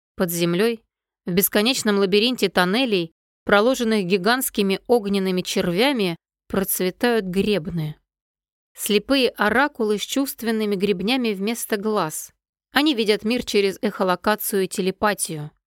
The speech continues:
чувствуют вибрации планеты. Их царство — тишина, камень и поток информации.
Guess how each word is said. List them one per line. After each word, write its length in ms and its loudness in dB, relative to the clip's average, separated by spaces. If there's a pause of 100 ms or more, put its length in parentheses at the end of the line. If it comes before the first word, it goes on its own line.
(180)
чувствуют 580 -2
вибрации 560 0
планеты. 720 -2 (600)
Их 200 0
царство — 640 -2 (300)
тишина, 640 -2 (200)
камень 500 0 (280)
и 80 0
поток 420 -4
информации. 840 -4